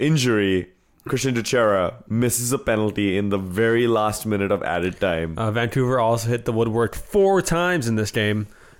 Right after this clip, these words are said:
Speaker 2: and, uh, Waston for, uh, Vancouver, who committed the penalty in air quotes for those who are listening, um, bash the refs and say how t-,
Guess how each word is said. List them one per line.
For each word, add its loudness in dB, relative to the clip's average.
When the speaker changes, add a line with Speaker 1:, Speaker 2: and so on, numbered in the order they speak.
Speaker 2:
and, -2
uh, 2
Waston -2
for, -4
uh, -4
Vancouver, -4
who -2
committed 0
the 0
penalty 0
in -2
air -2
quotes -4
for -4
those -2
who -6
are -2
listening, -2
um, -2
bash 0
the -2
refs 0
and -4
say 0
how -2
t-, -10